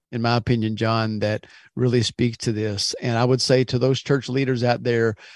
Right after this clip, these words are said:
your pastor not only is well aware that this verse is in Scripture, but many of them absolutely live by it. It would be great if, if e-, everybody paid attention to it. So it, it says,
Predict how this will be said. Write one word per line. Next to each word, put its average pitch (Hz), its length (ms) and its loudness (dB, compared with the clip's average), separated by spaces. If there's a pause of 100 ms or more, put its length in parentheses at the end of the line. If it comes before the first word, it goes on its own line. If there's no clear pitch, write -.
(120)
your 135 220 2
pastor 139 500 2
not 127 200 -2
only 151 260 0
is 123 160 -2
well 139 200 0
aware 120 560 -4 (480)
that 117 340 0 (420)
this 123 200 0
verse 123 280 0
is 117 100 -8
in 120 120 -4
Scripture, 123 420 -2
but 110 240 0 (140)
many 131 340 -2
of 123 140 0
them 120 260 0
absolutely 127 640 2
live 120 300 -2
by 92 260 0
it. - 100 -6 (680)
It 123 60 -2
would 123 160 2
be 131 120 0
great 131 300 4
if, 127 220 0
if - 360 -6 (540)
e-, - 200 -12 (100)
everybody 117 560 0 (280)
paid 123 200 2
attention 117 420 -2
to 113 160 0
it. 110 140 -4
So 113 240 2 (500)
it, 127 180 -2
it 131 120 0
says, 117 320 2